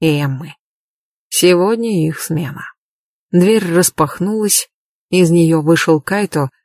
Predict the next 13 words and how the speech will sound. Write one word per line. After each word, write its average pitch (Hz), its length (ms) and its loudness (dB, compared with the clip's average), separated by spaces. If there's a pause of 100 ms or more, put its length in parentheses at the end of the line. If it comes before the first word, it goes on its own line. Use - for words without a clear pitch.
(260)
и 185 120 2
с 180 80 -2
разъяренным 175 760 2
видом 180 360 0
направился 156 560 -2
прямиком 151 540 -2
к - 120 -8
лифту. - 440 -4 (1040)
«Блядь!» — 156 600 0 (380)
еле 156 320 2
слышно 165 400 -2
произнес 160 480 0
мужчина, 165 560 0